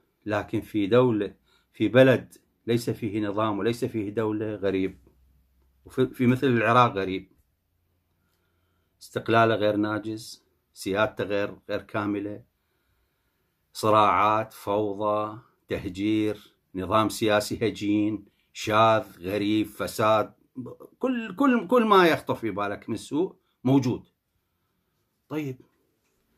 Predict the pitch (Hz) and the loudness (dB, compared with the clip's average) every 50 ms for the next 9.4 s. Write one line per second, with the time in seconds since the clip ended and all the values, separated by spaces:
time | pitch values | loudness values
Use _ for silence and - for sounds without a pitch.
0 | _ _ _ _ _ _ _ - 143 190 214 - - 202 175 175 - 156 - 156 | _ _ _ _ _ _ _ 4 4 4 6 6 4 4 4 4 2 0 4 6
1 | 185 196 196 185 170 - - - _ _ _ _ _ - 117 113 117 113 113 110 | 6 8 6 6 4 0 -8 -20 _ _ _ _ _ -6 -2 0 0 0 0 0
2 | 107 104 95 - - 104 101 98 92 90 82 82 - 101 107 120 127 127 139 139 | -2 -4 -6 -6 -6 -6 -6 -6 -6 -8 -10 -10 -6 -4 -2 -2 -2 -4 -6 -8
3 | 139 139 139 - _ _ - - 95 98 101 117 127 135 135 139 143 143 131 - | -10 -10 -14 -16 _ _ -18 -10 -6 -2 0 2 2 2 2 0 -2 -2 -4 -4
4 | - - - 90 90 95 92 90 90 - - - - 90 90 98 104 110 120 131 | -6 -10 -12 -12 -10 -10 -10 -10 -12 -14 -18 -12 -10 -8 -8 -6 -4 -4 -4 -4
5 | 135 127 127 110 92 90 - 90 90 87 85 85 107 120 135 139 135 127 131 156 | -4 -6 -4 -4 -4 -4 -6 -8 -10 -10 -6 -2 0 2 2 2 2 2 0 0
6 | - - 202 185 - 202 196 180 - 139 127 - 117 117 - - - - - 92 | 0 -2 -10 -10 -8 -10 -10 -8 -10 -10 -10 -10 -10 -12 -12 -14 -18 -12 -10 -10
7 | 92 87 - 107 101 95 90 90 90 110 127 131 143 139 123 123 127 120 101 113 | -8 -8 -6 -8 -8 -8 -8 -8 -6 -6 -4 -4 -4 -4 -4 -2 -4 -4 -2 -2
8 | 123 135 151 160 170 170 _ _ _ _ _ _ _ - 92 87 - 90 101 110 | -2 -2 -2 -2 -4 -6 _ _ _ _ _ _ _ -8 -8 -6 -2 0 0 0
9 | 117 - - 147 143 131 107 101 | -2 -2 -4 -2 -2 -2 -2 -4